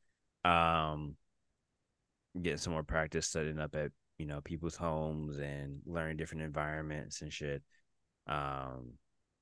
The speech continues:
practicing my timing. The timing is a big thing. Um, it's like you don't wanna go too fast and make them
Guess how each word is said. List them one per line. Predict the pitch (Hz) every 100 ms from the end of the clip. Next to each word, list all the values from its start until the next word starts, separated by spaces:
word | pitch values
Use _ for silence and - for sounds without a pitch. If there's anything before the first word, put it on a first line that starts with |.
| _ _ _ _ _ _ _ _
practicing | 90 80 76 82
my | 71
timing. | 71 - 80 76 65 67
The |
timing | 71 90 87 76 69 62
is | 65 62
a |
big | 57 65 69
thing. | - 60 57 - _ _ _ _ -
Um, | 67 64 58 57 - _ _ _ _ _ _ _ _ _ _ _ _ _ _ _ _ _
it's | -
like | 73
you | 76
don't | 76 76 69
wanna | 73
go | 73 76
too | 71 -
fast | 76 78 76 76 78 76 73
and | 71
make | 73 73
them | 71